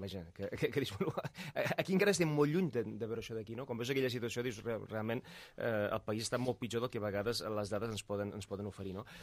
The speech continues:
Per tant, jo penso que es pot donar realment una situació de, de, de, de tom, de, de condicions, eh, eh, característiques imprevisibles. Vull dir que de, de, des de fora em costa de, de saber què pot passar, però realment veig que,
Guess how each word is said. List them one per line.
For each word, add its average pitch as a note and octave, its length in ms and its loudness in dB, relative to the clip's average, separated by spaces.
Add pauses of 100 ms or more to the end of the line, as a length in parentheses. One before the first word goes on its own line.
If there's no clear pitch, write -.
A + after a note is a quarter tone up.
(180)
Per G2+ 120 -2
tant, A2 220 0 (140)
jo A#2+ 200 4
penso A#2+ 280 2
que B2 280 6
es A2 140 -2
pot A2+ 160 -4
donar A#2 220 2
realment A2+ 260 2
una B2 120 0
situació G#2+ 440 -4
de, G#2+ 400 0
de, G2+ 220 -2 (140)
de, G2+ 240 0 (160)
de G#2 220 0
tom, D3+ 460 4
de, F#2+ 420 2
de G2 120 -4
condicions, G#2 560 -4
eh, G#2 360 0 (280)
eh, - 160 -8
característiques G#2 480 -4
imprevisibles. F#2+ 720 -4
Vull F2+ 120 -6
dir F2 40 -6
que F#2+ 60 -6
de, F#2+ 140 -4
de, G2+ 160 -4
des G2+ 160 -4
de G#2 60 -6
fora A2 160 0
em A2 80 -2
costa A#2 240 0
de, A2 120 2
de G#2+ 120 -4
saber G#2+ 180 -2
què A2+ 120 -2
pot A2 160 -2
passar, A2 280 -2 (380)
però - 160 0
realment G#2+ 360 2
veig G#2+ 220 0
que, B2 140 4